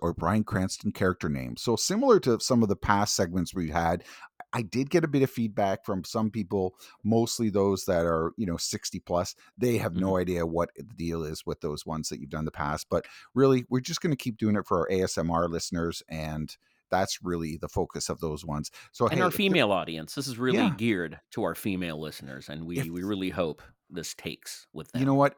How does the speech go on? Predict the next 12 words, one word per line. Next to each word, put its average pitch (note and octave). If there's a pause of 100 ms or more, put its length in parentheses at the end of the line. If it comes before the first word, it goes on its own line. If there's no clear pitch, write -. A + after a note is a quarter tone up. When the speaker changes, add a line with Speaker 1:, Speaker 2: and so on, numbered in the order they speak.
(120)
Speaker 1:
If B2+
there's D#3
somebody C#3
out B2
there A#2+
that's F2
A G#2
S G#2+
M G2
R, F#2+ (340)
uh, D2+ (460)
friendly B2